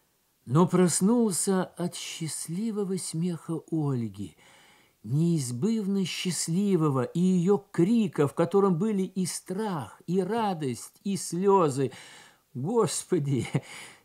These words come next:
да неужели это правда? «Победа!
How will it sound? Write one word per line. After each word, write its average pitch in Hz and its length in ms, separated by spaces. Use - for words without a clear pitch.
да 170 180
неужели 247 640
это 240 220
правда? 185 680
«Победа! 214 760